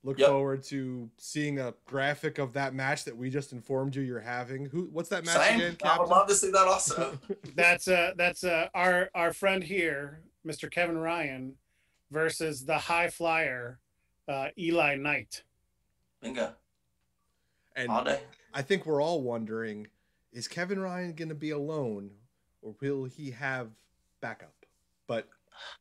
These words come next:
Speaker 1: we're not gonna find out until we get to Tyrone, Georgia,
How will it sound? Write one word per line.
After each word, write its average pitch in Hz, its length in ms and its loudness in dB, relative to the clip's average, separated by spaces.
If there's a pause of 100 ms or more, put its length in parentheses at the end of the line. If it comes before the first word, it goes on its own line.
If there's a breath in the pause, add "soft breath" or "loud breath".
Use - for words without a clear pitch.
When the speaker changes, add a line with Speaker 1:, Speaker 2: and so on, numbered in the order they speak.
(320)
Speaker 1:
we're 180 140 0
not 214 180 2
gonna 196 140 2
find 190 300 2
out 196 220 4
until 160 340 -2
we 135 220 -2 (140)
get 160 220 2
to 147 100 -6
Tyrone, 117 520 -2
Georgia, 107 540 -2